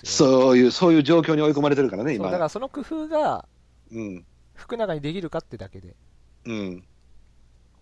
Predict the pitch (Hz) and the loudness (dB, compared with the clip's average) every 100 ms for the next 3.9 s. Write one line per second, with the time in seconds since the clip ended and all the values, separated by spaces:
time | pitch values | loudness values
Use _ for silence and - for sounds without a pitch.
0 | _ _ _ _ 196 233 233 208 208 220 | _ _ _ _ -10 -6 -6 -8 -2 -2
1 | 214 208 220 214 202 196 190 165 117 _ | 0 -4 -8 -8 -8 -6 -6 -6 -8 _
2 | _ _ _ _ - 131 170 165 160 131 | _ _ _ _ -20 -10 -8 -6 -8 -14
3 | 113 107 117 123 135 147 156 190 131 | -16 -14 -14 -14 -12 -12 -12 -12 -14